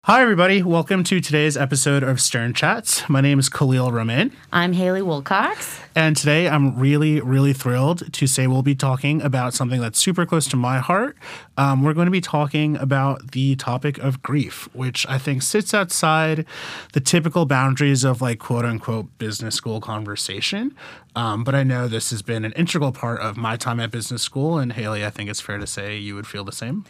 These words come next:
Speaker 2: Yeah, for sure. Um, I think grief and going through it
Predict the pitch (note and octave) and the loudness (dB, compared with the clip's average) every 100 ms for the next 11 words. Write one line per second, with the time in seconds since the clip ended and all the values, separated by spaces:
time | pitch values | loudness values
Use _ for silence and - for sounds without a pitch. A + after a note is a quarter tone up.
0 | _ A#3+ C#4 B3+ G#3+ A3 - D#3+ D3+ - | _ 2 4 2 0 -4 -2 -2 -2 -4
1 | - D3 D3 D#3 D#3 F#3 F3 - G3 G3+ | -2 -2 0 0 -2 -4 -6 -8 -4 -4
2 | - - - - D#3+ D3+ D3+ D#3 D#3 D3 | -6 -10 -12 -4 -2 0 0 0 -2 -4
3 | - F3 D#3+ D3+ C#3+ C#3 - | -8 -4 -2 -2 -2 -2 -6